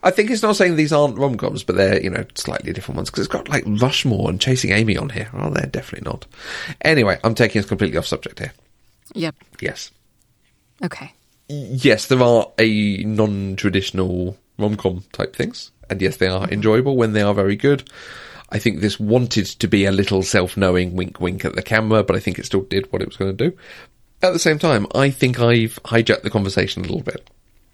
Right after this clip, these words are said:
Speaker 1: I think it's been me ranting
Speaker 2: <laughs>
Speaker 1: about this film and talking about, "Oh, oh, silly romance films for women." I'm gonna stop talking for a bit. I want to know, not, not just your favourites, what did you want to come on and talk about? Having seen it yesterday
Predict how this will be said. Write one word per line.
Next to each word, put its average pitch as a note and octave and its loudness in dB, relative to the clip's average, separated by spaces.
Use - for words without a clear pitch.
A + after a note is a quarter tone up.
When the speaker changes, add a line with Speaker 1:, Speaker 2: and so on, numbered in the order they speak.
Speaker 1:
I G#2+ -8
think G2+ -2
it's G2+ -2
been G2 0
me F#2+ -2
ranting F#2 2
Speaker 2:
<laughs> F#2 0
Speaker 1:
about F2+ 2
this - -4
film F2 0
and F2+ -8
talking F#2 -4
about, F#2 2
"Oh, G2 2
oh, A#2+ 6
silly - 2
romance G#2 2
films G2 0
for G2 0
women." F#2+ -2
I'm B2+ 4
gonna A#2+ 4
stop - -2
talking G2 0
for G2+ -2
a - 0
bit. F#2 0
I A#2 4
want A2+ -2
to G#2 -8
know, G#2 4
not, F3 2
not G#3 4
just D#3+ 0
your C#3 4
favourites, B2 2
what C3+ 2
did B2 -2
you B2 0
want A#2 0
to - -12
come A2+ 0
on G#2 0
and G2+ -4
talk D#3+ 0
about? - -6
Having C3 0
seen A2 2
it - -6
yesterday - -6